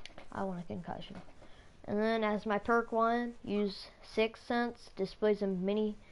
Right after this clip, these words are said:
indicator with the direction of nearby enemies. I just started using this. It's pretty useful.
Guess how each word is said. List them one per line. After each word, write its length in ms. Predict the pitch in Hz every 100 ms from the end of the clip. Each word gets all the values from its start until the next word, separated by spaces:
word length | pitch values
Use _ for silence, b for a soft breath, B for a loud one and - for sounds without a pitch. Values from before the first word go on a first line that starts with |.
| b
indicator 440 | - 202 220 220 214
with 120 | 196
the 120 | 185
direction 440 | 180 190 196 208 202
of 160 | 185
nearby 300 | 202 202 196
enemies. 400 | 190 214 220 220 - B B B
I 140 | - 196
just 260 | 240 247
started 240 | 262 240 233
using 300 | 233 226 233
this. 260 | 233 -
It's 140 | 202 -
pretty 260 | - 240
useful. 560 | 220 214 208 214 220